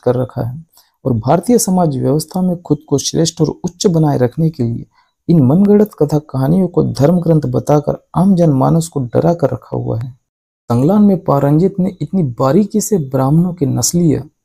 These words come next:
जातीय और वर्णीय भेदभाव को दर्शाया है, जो शायद ही कोई और डायरेक्टर दर्शा पाता। जैसे ब्राह्मण अपनी बराबरी में किसी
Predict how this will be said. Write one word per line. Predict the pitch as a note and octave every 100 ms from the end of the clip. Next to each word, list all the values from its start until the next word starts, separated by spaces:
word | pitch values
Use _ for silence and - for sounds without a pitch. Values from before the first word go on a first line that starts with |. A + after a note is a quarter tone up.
| -
जातीय | A#2+ C3+ C3+ - F3+ C3+
और | - B2+ B2
वर्णीय | A#2+ B2+ F#3 A#3
भेदभाव | E3+ D3+ D3 D3 D#3+
को | D3+
दर्शाया | A#2+ B2 - E3+ E3
है, | B2 A#2 - _ _ C#3+
जो |
शायद | C#3 - C3+ F3+ G#3
ही | G#3+
कोई | D#3+ D3+
और | C#3+
डायरेक्टर | C3 C3 C#3 - C#3
दर्शा | B2+ A#2 -
पाता। | B2+ A#2 - B2+ C#3 _ _ _ _
जैसे | D#3+ E3
ब्राह्मण | C#3 B2+ C3 E3+ G#3
अपनी | G3+ F#3+ E3+
बराबरी | C3+ C#3+ E3+ F3+ F#3
में | F#3
किसी | F3 C#3+ -